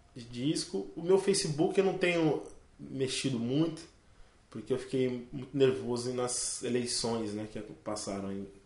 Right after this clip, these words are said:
mexeu bastante com a gente. Né, a gente que é, que é da, da ralé, da escumalha, <laughs> a gente fica, fica, ficou muito decepcionado que tá com,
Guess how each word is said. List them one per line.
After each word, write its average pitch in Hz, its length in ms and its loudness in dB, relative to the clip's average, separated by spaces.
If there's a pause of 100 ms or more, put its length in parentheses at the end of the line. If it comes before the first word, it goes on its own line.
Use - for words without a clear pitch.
(600)
mexeu 107 320 -6
bastante 113 440 -2
com - 80 -4
a 123 80 0
gente. 101 320 -6 (640)
Né, 104 120 -6
a 95 40 -6
gente 98 220 -6
que 107 140 -2
é, 95 220 0 (880)
que 104 100 -4
é 98 160 0
da, 92 320 -4
da 113 180 -4
ralé, 117 500 6
da 117 120 2
escumalha, 123 760 4 (420)
<laughs> - 440 -12
a 110 120 -8
gente 110 280 -8
fica, 123 640 -2 (1400)
fica, 104 680 -2 (100)
ficou - 280 0
muito 135 720 4
decepcionado 135 760 4
que - 80 -4
tá 135 160 2
com, 135 140 -2